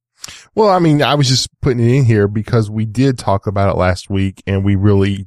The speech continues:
didn't have any answers. So, I, this is one of those things where I think pretty much the whole article is good. Just, you know, go to our website, click on the link, and take a look at it because it does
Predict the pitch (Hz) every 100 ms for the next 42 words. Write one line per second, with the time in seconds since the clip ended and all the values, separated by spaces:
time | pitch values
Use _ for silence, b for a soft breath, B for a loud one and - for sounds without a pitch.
0 | 104 101 - 98 87 95 90 85 - 98
1 | 90 - 113 127 - 69 - - 104 101
2 | - B B B B _ - - _ _
3 | 104 135 - _ _ _ - 143 160 156
4 | 147 131 - 131 127 120 113 110 - 208
5 | - 170 143 127 - 120 110 139 117 113
6 | 135 - 151 139 139 165 175 165 B B
7 | B - 120 - - 123 120 123 117 113
8 | 123 127 - 143 131 127 123 123 127 -
9 | 127 - - 127 131 123 113 113 123 135
10 | 113 107 127 - 120 151 92 85 85 87
11 | 110 107 117 117 113 - 151 139 127 120
12 | 117 120 123 117